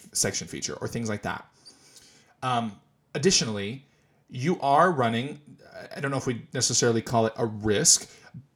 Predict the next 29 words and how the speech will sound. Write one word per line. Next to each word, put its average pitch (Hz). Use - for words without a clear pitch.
but 131
you're 135
running 143
the 117
possibility 131
that 123
another 135
group 139
is 110
playing 120
the 113
music 104
that -
you're -
playing -
because 127
they 104
bought 101
it 156
and 110
you 131
bought 101
it -
and 104
you 113
didn't 123
have 120
to 110
provide 113